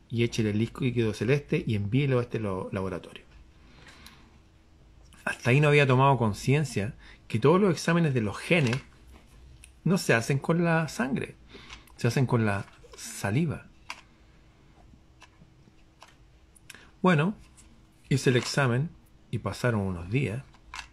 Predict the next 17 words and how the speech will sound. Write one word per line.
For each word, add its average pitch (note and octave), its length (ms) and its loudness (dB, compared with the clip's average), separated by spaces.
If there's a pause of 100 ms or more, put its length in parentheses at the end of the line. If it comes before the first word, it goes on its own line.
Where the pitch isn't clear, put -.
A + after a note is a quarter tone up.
(1400)
y C3 80 2
me A#2 160 6
ha C3+ 40 6
llegado D3+ 300 2
un C#3 80 4
informe A#2 720 -2 (1600)
de A#2 100 0
todas D3 280 6
las C#3 140 0
partes B2+ 500 0
del A2+ 160 0
mundo, G#2 520 0 (1500)
hasta - 260 -2
en A#2+ 60 2
los A2 120 0
pueblos D3+ 420 2
específicos B2 800 -4